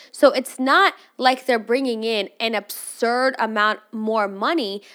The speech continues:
that they should be paid so much higher. They were getting paid three times more that women are getting paid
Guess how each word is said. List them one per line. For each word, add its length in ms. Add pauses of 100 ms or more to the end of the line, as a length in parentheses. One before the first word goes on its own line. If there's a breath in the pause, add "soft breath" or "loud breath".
(120 loud breath)
that 240
they 300
should 300
be 120
paid 560
so 560
much 240
higher. 400
They 100
were 60
getting 220
paid 240
three 220
times 340
more 380 (280 loud breath)
that 160
women 260
are 120
getting 240
paid 320